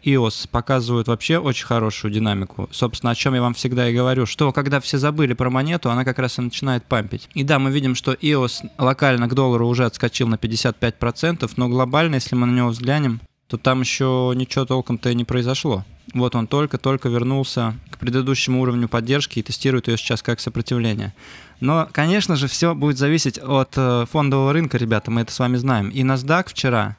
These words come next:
nasdaq вчера открылся падением. Вот оно, это падение, но оно достаточно, на самом деле, коррекционное. Как мы можем видеть, мы всего-то пришли на ретест вот этого сопротивления.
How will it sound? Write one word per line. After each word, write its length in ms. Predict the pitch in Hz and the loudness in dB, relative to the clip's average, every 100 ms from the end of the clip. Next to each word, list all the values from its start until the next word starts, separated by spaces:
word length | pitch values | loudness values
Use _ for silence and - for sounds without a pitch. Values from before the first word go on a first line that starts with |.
| - - | -10 -2
nasdaq 420 | 123 123 113 - | 0 2 0 0
вчера 400 | - 127 160 170 | -2 2 0 0
открылся 480 | 120 - 151 170 - | -4 0 0 0 0
падением. 560 | 143 131 120 101 101 - | -2 0 0 0 -6 -2
Вот 200 | 131 120 | 0 2
оно, 160 | 117 110 | 2 0
это 140 | 113 | 0
падение, 540 | 120 123 190 180 104 117 | -2 0 2 2 0 2
но 120 | 123 | 0
оно 140 | 175 | 2
достаточно, 500 | 170 - 180 - 170 | 0 0 0 0 -2
на 60 | 151 | -2
самом 200 | 160 151 | -2 0
деле, 160 | 147 | 0
коррекционное. 840 | - 147 - 170 160 113 95 98 107 - | 0 -2 0 0 2 2 0 -4 -8 -6
Как 180 | 117 117 | -4 0
мы 80 | 117 | 0
можем 300 | 120 117 120 | 0 0 0
видеть, 320 | 165 139 - | 0 0 0
мы 160 | 117 | -2
всего-то 600 | 110 - 127 147 123 113 - | -2 -2 0 0 0 -2 -4
пришли 320 | - 120 147 | -4 -2 0
на 140 | 135 120 | 2 2
ретест 360 | 120 135 131 - | 2 0 -2 -2
вот 100 | 123 | -2
этого 220 | - 117 | 0 -2
сопротивления. 800 | - 117 117 131 123 101 101 | -2 -2 -2 0 2 0 -2